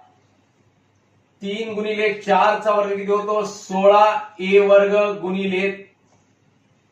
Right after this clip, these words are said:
तीन अधिक तीन चोक बारा ए वर्ग, बारा ए गुणिले ऋण तीन चा वर्ग किती होतो बेटा? नऊ होतो आणि वजा तीन चा घन,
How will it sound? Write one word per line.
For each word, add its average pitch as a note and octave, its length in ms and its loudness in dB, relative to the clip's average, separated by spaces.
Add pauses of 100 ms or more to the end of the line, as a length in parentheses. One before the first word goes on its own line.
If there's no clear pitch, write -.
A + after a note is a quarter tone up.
(140)
तीन E3 380 -6 (960)
अधिक D#3 540 -4
तीन G3+ 340 -4
चोक G#3+ 320 -6 (200)
बारा G3 460 2 (260)
ए G3 140 -4
वर्ग, F3+ 400 0
बारा F3+ 400 2 (140)
ए F3 120 -2 (680)
गुणिले G3+ 540 -2 (100)
ऋण F3 200 -4 (100)
तीन G#3+ 300 -10
चा G#3 120 4
वर्ग G3+ 160 4
किती G3+ 200 -2
होतो G3+ 160 0
बेटा? G#3 320 0
नऊ G3 300 2
होतो D#3 540 0 (260)
आणि F#3+ 300 0 (180)
वजा F#3 420 2 (140)
तीन G#3+ 300 -12
चा A3 200 2
घन, F3 360 -4